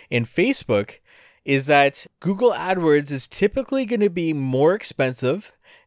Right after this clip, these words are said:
depending on the competition for that keyword, but you are targeting a specific audience that is looking for that ex-, that specific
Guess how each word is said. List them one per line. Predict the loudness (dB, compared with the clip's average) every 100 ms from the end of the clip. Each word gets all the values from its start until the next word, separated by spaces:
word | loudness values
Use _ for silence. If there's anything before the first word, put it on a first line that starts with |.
| _
depending | -6 -2 -2 0 0
on | 0 2
the | 2
competition | 0 -2 -2 -2 -4 -4 -4 -6
for | -4 0
that | 0 -2
keyword, | -4 -6 -4 -4 -6 -10 _ _ _ _ _ _ _ _ -16
but | 0 4 6 4 -2 -12 -16 _ _ _ _ _
you | -6 2 4
are | 2
targeting | 0 0 2 0 -2 0
a | 0
specific | -2 -6 -6 -6 -2 -4 0
audience | 2 2 0 -4 -2
that | 0
is | 0 -2
looking | -2 -2 -2 -6
for | -4 -2
that | 0 0 0
ex-, | -6 -10 -12 -12 -10
that | -8 0 0 0
specific | -4 -10 -8 -2 -2 -2 -6 -14